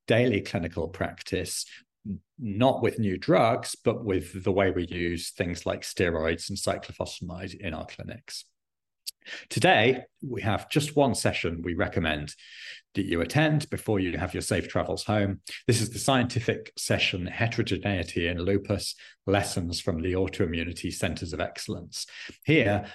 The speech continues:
Marcus Clark, Virginia Pasquale, and Iñaki Sanz are gonna be presenting the highlights and greatest lessons from across the globe,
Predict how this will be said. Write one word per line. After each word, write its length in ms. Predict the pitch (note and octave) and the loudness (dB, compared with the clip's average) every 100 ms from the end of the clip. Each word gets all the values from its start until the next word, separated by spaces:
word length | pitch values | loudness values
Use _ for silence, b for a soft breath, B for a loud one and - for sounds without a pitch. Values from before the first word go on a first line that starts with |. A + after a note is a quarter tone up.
| B | B
Marcus 420 | G#2 C3 - - | 2 2 0 -4
Clark, 500 | - G2+ G2+ G#2+ - - b b | 0 2 2 -2 -8 -16 b b
Virginia 320 | G2 A2 G#2+ | 0 2 0
Pasquale, 680 | - A2 - A2+ F#2 F2+ F2+ G#2+ | 0 -2 0 2 2 2 -2 -2
and 140 | E2+ | -2
Iñaki 520 | F2+ F2+ F#2+ - A2 | -2 0 0 0 -2
Sanz 520 | G2+ G#2 G2 G#2 - - B B | 0 0 0 0 -4 -8 B B
are 60 | |
gonna 180 | A2+ F#2+ | 2 2
be 120 | F#2 | 2
presenting 460 | F#2 G2 G#2 - E2+ | 0 2 0 0 -2
the 80 | D#2 | 0
highlights 640 | G#2+ A2 G2 G#2 A#2 - | 2 4 4 0 -2 -6
and 140 | A2 F2 | -6 2
greatest 420 | A#2+ A#2+ - - | 4 4 0 0
lessons 500 | G#2+ - - F#2+ - | -2 -2 -8 -8 -8
from 160 | - | -6
across 340 | E2+ - G#2+ - | -4 0 0 0
the 60 | |
globe, 460 | - F#2+ E2 D#2+ D#2+ | 0 2 2 -2 -6